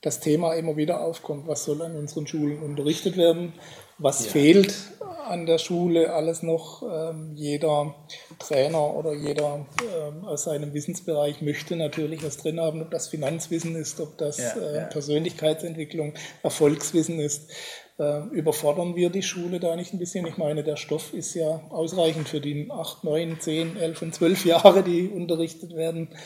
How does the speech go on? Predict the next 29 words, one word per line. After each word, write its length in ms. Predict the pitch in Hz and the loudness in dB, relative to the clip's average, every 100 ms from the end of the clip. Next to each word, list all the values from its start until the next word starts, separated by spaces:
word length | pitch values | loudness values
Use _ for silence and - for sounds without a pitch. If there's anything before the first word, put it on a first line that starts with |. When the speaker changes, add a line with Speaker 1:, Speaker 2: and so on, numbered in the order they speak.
| - - - _ | -18 -18 -20 _
Speaker 1:
Ähm, 380 | 170 147 147 143 | 0 0 0 -2
es 140 | 147 147 | -4 -2
ist 100 | 151 | 4
ja 160 | 160 | 6
nicht 220 | 147 143 | 6 0
so, 160 | - 156 | 0 0
dass 260 | 165 160 - | 0 -2 -4
da 500 | 160 147 147 160 - _ - - - - | -2 -2 -2 -8 -16 _ -8 -8 -8 -8
noch 160 | 165 220 | -8 -2
irgendwo 520 | 175 160 165 165 156 | 0 0 -2 0 0
Lücken 580 | 160 165 190 - 196 185 | 0 0 0 0 0 4
wären, 420 | 165 160 160 147 | 8 8 6 -2
wo 120 | 151 | -4
man 200 | 147 147 | -2 -4
Material 440 | 147 147 156 147 170 | -6 -6 0 2 4
reinstopfen 540 | 165 160 151 143 147 | 2 2 -4 -4 -4
könnte. 360 | 147 135 131 127 | 0 0 0 -4
<laughs> 1300 | - - - - - - _ _ _ - - - _ | -2 0 -2 -2 -14 -20 _ _ _ -20 -18 -20 _
Wie 340 | 160 160 170 165 - - - - | -2 2 2 0 -4 -14 -12 2
kann 180 | 160 | 2
man 160 | 147 147 | 4 0
das 220 | 165 - | -2 -2
tatsächlich 560 | 170 147 156 143 156 139 | -4 -2 -2 -4 -6 -10
umsetzen? 560 | 160 160 170 165 165 | -10 -4 -4 -6 -10
Wie 80 | 165 | -12
kriegt 300 | 160 147 147 | -10 -12 -10
man 120 | 151 | -10
das 140 | 143 139 | -8 -8
hin? 320 | 139 139 - | -8 -10 -16